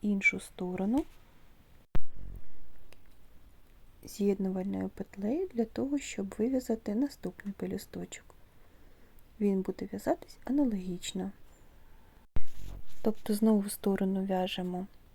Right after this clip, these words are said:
дев'ять повітряних петель, у зворотному напрямку одна глуха петля, два стовпчики без накиду, два напівстовпчики,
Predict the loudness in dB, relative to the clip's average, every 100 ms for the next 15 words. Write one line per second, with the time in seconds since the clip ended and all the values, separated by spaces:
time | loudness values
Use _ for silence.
0 | -4 0 0 0 -6 -2 0 0 -2 -4
1 | -4 -4 -8 -10 -6 -4 -6 -8 -20 -20
2 | -20 -20 -20 -20 -20 -20 -6 -4 -2 -2
3 | 0 -2 -2 -2 0 0 -2 -4 -8 -8
4 | -8 -10 -8 -4 -2 0 -2 -2 -8 -8
5 | -6 -4 -4 -4 -2 -2 -2 -6 -20 -20
6 | -20 -20 -20 -20 -20 -20 -20 -20 -14 -8
7 | -2 -2 -2 -4 -6 -6 -10 -8 -4 -2
8 | 0 0 0 0 -2 -2 0 -2 -4 -8
9 | 0 2 4 2 -2 -4 -8 -8 -8 -8
10 | -8 -12 -12 -4 0